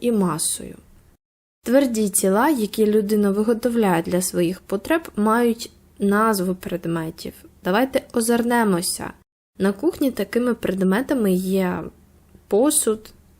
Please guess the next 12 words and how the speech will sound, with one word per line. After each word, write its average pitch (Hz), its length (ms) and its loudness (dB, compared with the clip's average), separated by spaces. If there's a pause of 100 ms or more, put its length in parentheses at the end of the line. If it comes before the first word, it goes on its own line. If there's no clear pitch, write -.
(120)
тарілки, 208 540 2
ложки, 185 520 2
кастрюлі, 233 880 0
пательні 208 640 0
та 175 100 -2
багато 208 540 0
іншого. 190 720 -2 (640)
Перейдемо 247 540 4
до 233 180 2
вітальні. 233 760 2 (760)
Е, 190 300 0
там 311 280 2